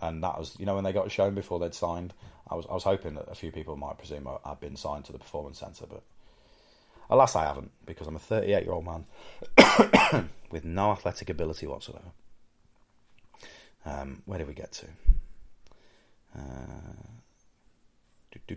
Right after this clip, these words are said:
do, do, do, do, do, do, do. Apologies. Can't, so this was where we got up to. <clears throat> Beardo, um, did you tell Triple H about how good Greg's was? Um, I'm not a Greg's fan.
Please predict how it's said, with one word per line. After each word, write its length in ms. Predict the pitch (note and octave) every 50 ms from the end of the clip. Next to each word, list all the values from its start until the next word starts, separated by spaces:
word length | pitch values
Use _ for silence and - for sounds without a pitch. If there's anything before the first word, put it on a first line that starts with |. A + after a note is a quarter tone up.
| - -
do, 400 | A#2 A#2 A#2 A#2 A#2 A2+ A2+ G2+
do, 100 | F2 - - - _ _
do, 100 | - E2
do, 200 | D#2+ D#2 E2 E2+
do, 140 | E2+ E2+ E2 - - - -
do, 80 | - D#2+
do. 140 | D2 - -
Apologies. 480 | - - C#2+ C#2+ - F2 A2+ B2 B2+ - - _ - - - - - - - _ -
Can't, 140 | - D2+ D2+
so 80 | - D2+
this 140 | D2+ -
was 80 | D2 D2+
where 100 | E2 D#2
we 100 | D#2 D#2
got 140 | D#2+ D2 E2
up 80 | - -
to. 160 | - D3 D3+ - - - - - - - - - -
<clears throat> 340 | A#2 B2 B2+ A2+ F#2+ E2 - - - - - F2
Beardo, 460 | A2 B2 C#3 C3 G#2 F2+ C#2+ C#2+ - - - - - - _ _ - -
um, 260 | F#2+ F#2 F#2 F#2+ - - _ - - -
did 240 | - - D#3 C#3+ C3+
you 140 | D3 F3 F3+
tell 280 | - - - G2+ G#2+ G#2+
Triple 340 | - - A2 - - G#2
H 160 | G2 F2+ - -
about 200 | E2+ E2+ E2 F2
how 160 | F2+ F2+ F#2
good 240 | F2+ F#2+ F2+ D#2+ -
Greg's 340 | - F#2 F2+ F2 D#2 -
was? 320 | - C#2 C#2 C2+ - - - - - - - -
Um, 320 | - F2 F2+ F2 F2 F#2+ - - -
I'm 80 | - G2
not 120 | A#2+ G#2+
a 40 | G#2
Greg's 300 | F2 F#2 E2+ D#2+ - -
fan. 340 | - F#2+ F2+ E2+ D#2+ D2+